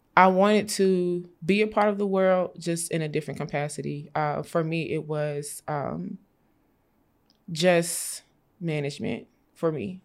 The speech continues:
Um, the people that I surrounded myself with at the job were awesome. Um, you know, I could have stayed, but I just was at my wit's ends. I really was at my wit's ends. And when I prayed about it, um, and God said, "Move,"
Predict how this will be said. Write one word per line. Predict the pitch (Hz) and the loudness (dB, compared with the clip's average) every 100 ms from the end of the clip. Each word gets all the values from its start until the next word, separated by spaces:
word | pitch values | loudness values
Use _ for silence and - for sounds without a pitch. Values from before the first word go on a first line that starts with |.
| _ _ _ _ 160 | _ _ _ _ -2
Um, | 160 151 151 175 180 _ | -2 -2 -6 -10 -14 _
the | 165 | -6
people | 170 190 170 | -2 -4 -2
that | 156 | 0
I | 156 151 | 2 0
surrounded | 151 165 151 151 151 | 0 -2 0 -2 -2
myself | 143 147 - 151 | -4 -4 -4 -4
with | 147 147 - | -2 -4 -2
at | 151 156 | -2 0
the | 156 | -4
job | 151 151 147 147 147 | -4 -4 -4 -6 -8
were | 147 151 143 143 | -6 -2 -2 -4
awesome. | - 143 143 147 147 151 _ _ _ - | -4 -6 -6 -10 -10 -14 _ _ _ -8
Um, | 139 139 - - | -6 -6 -8 -6
you | 156 | -6
know, | 139 143 | -4 -4
I | - | -6
could | 143 180 | -4 -2
have | 160 | -2
stayed, | - 147 143 151 | -2 -2 -2 -4
but | - 143 135 - _ _ _ _ _ _ - | -2 0 -2 -6 _ _ _ _ _ _ -2
I | 156 | 0
just | 143 143 151 | 0 -4 -4
was | 151 | 0
at | 143 | 0
my | 143 | 0
wit's | 135 135 135 | -4 -6 -6
ends. | 127 - 170 - - _ _ _ | -6 -6 -10 -14 -20 _ _ _
I | 127 | -6
really | 147 156 151 | -4 -2 -4
was | 143 - | -6 -8
at | - | -10
my | 147 | -8
wit's | 143 143 | -8 -6
ends. | 180 185 180 180 - - _ | -4 -4 -6 -8 -12 -16 _
And | 147 151 143 139 139 _ _ _ _ _ | -6 -4 -4 -6 -10 _ _ _ _ _
when | 151 147 | -4 -2
I | 139 135 139 | -2 -2 -4
prayed | - 170 | 0 2
about | 160 156 151 151 | 2 0 -2 -2
it, | 147 147 _ _ _ | -4 -6 _ _ _
um, | - 135 135 139 143 - | -10 -10 -8 -10 -12 -12
and | 139 | -6
God | 143 127 | -4 -2
said, | - 135 | -2 -4
"Move," | 139 143 147 147 143 | -2 -4 -6 -10 -14